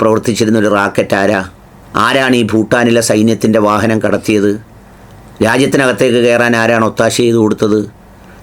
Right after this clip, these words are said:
സംസ്ഥാനത്ത് കൊണ്ടുവന്ന് രജിസ്റ്റർ ചെയ്യാൻ ആരാണ് ഒത്താശ ചെയ്ത് കൊടുത്തത്?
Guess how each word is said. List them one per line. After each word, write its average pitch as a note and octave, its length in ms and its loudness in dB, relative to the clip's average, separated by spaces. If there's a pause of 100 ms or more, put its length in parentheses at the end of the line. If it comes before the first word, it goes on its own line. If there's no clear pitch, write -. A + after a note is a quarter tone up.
(140)
സംസ്ഥാനത്ത് C3 560 0
കൊണ്ടുവന്ന് C3 320 2
രജിസ്റ്റർ B2 360 0
ചെയ്യാൻ B2+ 280 0
ആരാണ് A#2+ 280 0
ഒത്താശ A2+ 320 -2
ചെയ്ത് A2 200 2
കൊടുത്തത്? G#2+ 360 -2